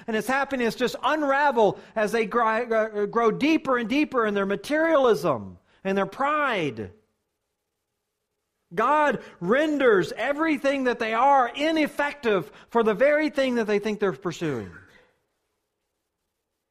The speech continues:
He strips them of their power and glory. He nullifies the effects of what they think they're after. And ultimately, at the end,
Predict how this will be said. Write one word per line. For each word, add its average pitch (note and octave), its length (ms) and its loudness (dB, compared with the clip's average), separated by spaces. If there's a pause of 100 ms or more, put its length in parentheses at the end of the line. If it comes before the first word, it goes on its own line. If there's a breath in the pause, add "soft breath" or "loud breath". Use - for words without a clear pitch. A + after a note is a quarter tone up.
(1120)
He G3 120 -6
strips - 560 -4
them A3 200 0
of G#3 120 0
their F#3+ 120 0
power A#3 460 -2
and F#3+ 100 -4
glory. F3 520 2 (200 soft breath)
He G#3 160 0
nullifies G#3+ 960 2
the F#3 140 4
effects - 760 -4 (240 soft breath)
of F#3 140 0
what A3+ 240 2
they G3+ 100 2
think A#3+ 260 -2
they're G3+ 160 2
after. C#3+ 560 -4 (3250)
And C#3+ 120 -6
ultimately, E3 500 -2
at C3+ 80 -10
the C3+ 180 -8
end, G#2+ 340 -8